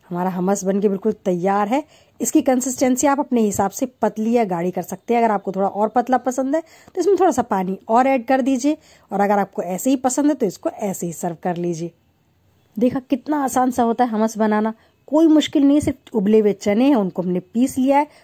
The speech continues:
थोड़ा सा लहसुन और भुना हुआ जीरा नमक डाल के, थोड़ा सा नींबू मिला के, इसके ऊपर हम थोड़ा सा पेपरिका पाउडर डाल देते हैं और थोड़ा सा ऑलिव ऑयल, उससे जो है इसकी गार्निशिंग बहुत बढ़िया लगती है। अगर आपके पास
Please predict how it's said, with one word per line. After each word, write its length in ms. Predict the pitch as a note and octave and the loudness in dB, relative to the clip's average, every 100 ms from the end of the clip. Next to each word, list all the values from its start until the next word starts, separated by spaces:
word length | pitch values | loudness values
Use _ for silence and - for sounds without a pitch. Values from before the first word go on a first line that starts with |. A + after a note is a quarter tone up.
| _ E4 | _ 0
थोड़ा 140 | C4+ | 2
सा 100 | C4 | 2
लहसुन 520 | A#3 G#3 A3 A3 A#3+ | 0 2 0 0 2
और 80 | A#3 | 2
भुना 220 | G3+ G#3+ | 2 0
हुआ 160 | G#3+ A3 | 2 2
जीरा 320 | E3+ G3+ G#3+ | 0 0 2
नमक 260 | G#3 G#3+ G3+ | 0 -2 -2
डाल 300 | E3+ G#3 G#3+ | -2 -2 0
के, 200 | B3 A#3 | -2 -2
थोड़ा 160 | G#3 | -2
सा 120 | G3+ | -4
नींबू 280 | G#3 G#3+ A3 | -4 -4 -2
मिला 260 | A3+ A3+ A3 | -2 -2 -2
के, 200 | B3 B3 _ _ _ _ | -4 -10 _ _ _ _
इसके 240 | D4+ - F#4 | -8 0 0
ऊपर 160 | B3+ | 2
हम 100 | C#4+ | 2
थोड़ा 200 | C4 E4+ | 0 -2
सा 120 | D4+ | -4
पेपरिका 480 | E4 - F#3+ F#3 F#3 | -4 -4 -4 -4 -6
पाउडर 320 | - E3 D#3+ | -6 -6 -6
डाल 240 | E3+ E3+ E3 | -6 -4 -4
देते 200 | F3 A#3+ | -4 -4
हैं 80 | A#3 | -4
और 80 | - | -4
थोड़ा 160 | F#3 | -2
सा 240 | F3+ C#4 G4+ - - _ _ | -2 -2 -4 -8 -20 _ _
ऑलिव 360 | A3+ A3 F#3 D3+ | -2 0 0 -6
ऑयल, 200 | C3 C#3 _ _ _ _ _ - | -14 -20 _ _ _ _ _ -14
उससे 240 | - D#4 | -4 -2
जो 140 | A3+ | -2
है 100 | A3+ B3+ | -6 -8
इसकी 220 | - C4+ | -4 -4
गार्निशिंग 600 | G3+ F#3 A3 C4 A#3+ D3+ | -2 -4 -2 -2 -2 -2
बहुत 240 | E3 G3+ | -2 -2
बढ़िया 300 | E3+ F3+ F3 | -2 -4 -2
लगती 360 | E3+ D#3+ _ E3+ | -2 -4 _ -6
है। 80 | F#3 | 0
अगर 100 | A#3+ | 0
आपके 200 | C4 | 0
पास 80 | D4 | 0